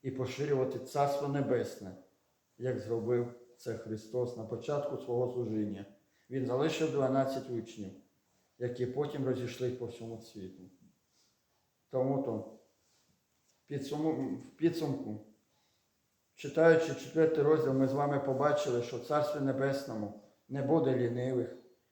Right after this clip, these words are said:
Там будуть ті, хто люблять Слово Боже. Там будуть ті, хто дійсно хоче служити своєму Отцю Небесному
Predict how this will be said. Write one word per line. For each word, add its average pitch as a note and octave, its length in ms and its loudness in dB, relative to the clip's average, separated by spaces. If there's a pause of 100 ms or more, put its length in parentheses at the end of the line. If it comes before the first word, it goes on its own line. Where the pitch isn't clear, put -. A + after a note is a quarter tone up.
Там D#3+ 160 4
будуть E3+ 300 4
ті, F3+ 120 2
хто C#3 240 -2
люблять C3+ 440 2
Слово D3 460 4
Боже. B2+ 420 2 (500)
Там D#3+ 220 6
будуть E3 400 4
ті, F3 160 0
хто D#3 240 -2
дійсно D#3 420 0
хоче C#3+ 420 -2
служити C3+ 600 -2
своєму C3 380 -4
Отцю C#3+ 320 -2
Небесному A#2 800 -4